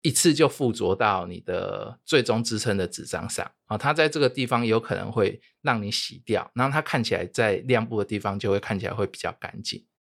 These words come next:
好，我自己是这样子，感觉上是有这个，这个差异的，好，你可以试试看。还有的就是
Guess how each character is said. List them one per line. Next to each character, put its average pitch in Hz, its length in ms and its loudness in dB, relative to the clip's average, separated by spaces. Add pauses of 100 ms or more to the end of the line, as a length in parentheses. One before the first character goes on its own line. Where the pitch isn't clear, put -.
(140)
好， 101 120 -2
我 101 100 -2
自 139 160 0
己 107 140 -2
是 104 200 0
这 110 120 0
样 101 140 -2
子， - 280 -12 (380)
感 104 180 0
觉 110 160 4
上 117 240 2
是 117 140 -2
有 92 120 4
这 110 120 -2
个， 92 580 -2
这 117 100 2
个 101 80 2
差 92 320 -2
异 98 180 -6
的， - 260 -18
好， - 160 -12
你 98 120 -6
可 107 160 -2
以 104 60 0
试 104 220 -4
试 - 160 -6
看。 - 240 -6 (360)
还 180 160 0
有 185 160 4 (160)
的 131 260 8
就 165 180 2
是 147 360 2